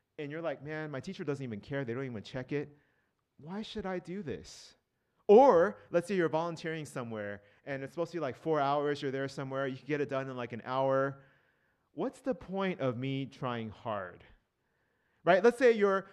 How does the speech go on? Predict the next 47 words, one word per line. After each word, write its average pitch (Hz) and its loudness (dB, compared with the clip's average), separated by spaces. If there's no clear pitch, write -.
applying 208 -2
to 196 -6
college 156 -4
and 151 -4
you 170 -2
know 190 2
that, 170 2
okay, 151 0
there's 147 -2
some, 165 -8
like, 139 -8
secret 185 -8
formula. 165 -2
If 120 -4
I 131 0
just 151 -8
write 165 6
my 175 -2
essays 156 -2
these 151 -4
four 160 0
different 156 -2
ways 139 0
and 127 -6
have 135 -4
these 139 -8
classes, 139 -4
and 131 -8
the, 135 -10
as 147 -4
long 208 -2
as 220 -2
I 190 4
squeeze 180 -6
in, 147 -6
who 233 -6
cares? 135 -4
Right? 247 4
Like, 202 4
these 311 0
are 330 4
very 247 4
common 240 -4
ways 202 0
of 196 -6
thinking, 220 -14
right? 120 -6